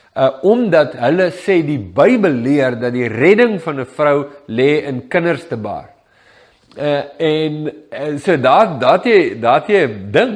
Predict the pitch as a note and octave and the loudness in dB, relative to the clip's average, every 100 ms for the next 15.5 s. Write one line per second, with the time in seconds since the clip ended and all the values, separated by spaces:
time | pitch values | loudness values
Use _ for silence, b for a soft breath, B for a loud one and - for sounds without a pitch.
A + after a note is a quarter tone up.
0 | A2+ F#2 G2 D3+ C3 E3 B3 D3+ C#3 A2 | -8 -12 -10 0 2 2 0 -4 -4 0
1 | F#3 B2 A#2 - _ _ C3+ C3 C#3+ D3+ | 0 0 -4 -8 _ _ -4 -4 -6 -8
2 | - G3+ F3+ D#3 C#3 - B2+ - - G3 | -2 0 0 -2 -2 -2 -8 -12 -10 -4
3 | G3 F#3 D3 - D3 A2 - b b b | 0 2 0 -2 -4 -4 -8 b b b
4 | - C3+ C#3+ C3 C3+ F#3 F#3+ F3 D3+ C3+ | -4 -2 -2 0 2 2 2 0 0 -4
5 | F#2 D3 D#3+ A#3 C4 A#3+ F#3+ D#3 - - | -4 2 4 6 6 4 2 -2 -8 -6
6 | A#2+ G#2 - - b b b b b _ | -6 -8 -14 -20 b b b b b _
7 | C#3 C3+ C#3 D3+ C#3 C#3+ - A#3 - E3+ | -2 0 0 0 0 2 2 0 2 0
8 | D#3+ - G3+ G3 F3+ E3 - F#3 C3+ - | 0 0 -2 0 -2 -4 0 2 2 -4
9 | - C#3+ C3+ C#3+ C3+ E3+ E3 E3 F3 D#3+ | -12 -10 -8 -8 -6 -4 -2 -2 0 -2
10 | - G3+ A3+ - b b b b _ G#3+ | -2 0 0 -2 b b b b _ 4
11 | G#3+ F3 D#3+ C#3+ C#3+ C3 - - A#3 B3 | 4 0 -2 0 0 -2 -10 -2 2 2
12 | A3 - F#3+ E3+ - - A3 G3+ F3 F3+ | 0 -2 -2 -2 -4 0 0 2 2 2
13 | C#3 D3 G#3 D3 - - D#3+ D3 B2 A2+ | 2 4 2 2 -4 -8 -8 -8 -6 -4
14 | C#3 - G3+ G3 G3+ C#3+ E3 D3+ C#3+ G#2 | -2 0 0 2 0 0 -4 -4 -10 -4
15 | A#2 C3 C#3+ D#3+ | 0 2 2 -2